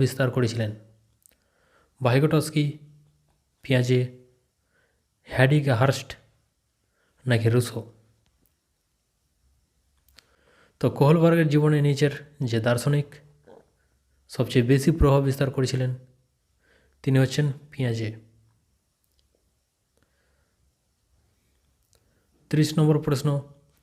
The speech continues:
শিশুর শিক্ষার আয়োজন হবে প্রকৃতির চাহিদা অনুযায়ী, কথাটি কে বলেছে? রুসো, জন লক,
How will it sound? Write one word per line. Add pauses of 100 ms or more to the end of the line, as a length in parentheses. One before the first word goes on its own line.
(1000)
শিশুর (100)
শিক্ষার (340)
আয়োজন
হবে (1800)
প্রকৃতির (160)
চাহিদা
অনুযায়ী, (100)
কথাটি
কে
বলেছে? (1160)
রুসো, (480)
জন (120)
লক,